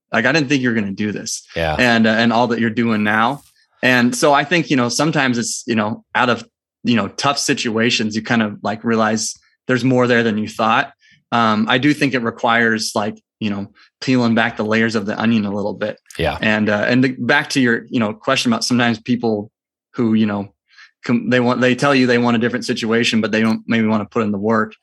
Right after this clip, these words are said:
Speaker 2: Yeah.
Speaker 1: The other thing I noticed too is some people, it's their mindset around money, you know, and
Speaker 2: Yep.
Speaker 1: they don't even examine it. They don't say, like, you know, like, "Well, this amazing exercise someone taught me years ago was just to write down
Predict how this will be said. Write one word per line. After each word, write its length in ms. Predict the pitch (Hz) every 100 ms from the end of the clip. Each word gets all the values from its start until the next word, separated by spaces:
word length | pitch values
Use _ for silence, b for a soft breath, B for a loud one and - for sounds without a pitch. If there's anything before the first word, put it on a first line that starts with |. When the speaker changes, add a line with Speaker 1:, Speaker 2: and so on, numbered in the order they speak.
| -
Speaker 2:
Yeah. 240 | 80 73 101
Speaker 1:
The 100 | 123
other 140 | 139
thing 160 | 139 131
I 120 | 117
noticed 380 | 113 113 110 -
too 140 | 131
is 160 | 113 -
some 160 | 123
people, 300 | 123 117 110
it's 260 | 110 110 -
their 300 | 117 110 104
mindset 400 | 107 113 110 117
around 240 | 110 101
money, 320 | 101 110 104 - -
you 120 | 107
know, 240 | 104 110 110 B -
and 100 | 123
Speaker 2:
Yep. 0 |
Speaker 1:
they 100 | 127
don't 260 | 127 120
even 220 | 120 110 107
examine 480 | 101 104 104 92
it. 60 | - _
They 100 | 113
don't 220 | 110 110
say, 260 | - 113 107
like, 300 | 104 104 - b b _ -
you 80 |
know, 120 | 104 104
like, 200 | 113 135
"Well, 80 | 143
this 240 | 170 - -
amazing 420 | 123 135 170 143
exercise 460 | 151 147 - 127 120
someone 240 | 135 123
taught 180 | 117 120
me 80 | 117
years 180 | 117 117
ago 120 | 110
was 140 | 107
just 220 | 110 113 117
to 80 | 123
write 220 | 120 120
down 340 | 117 113 110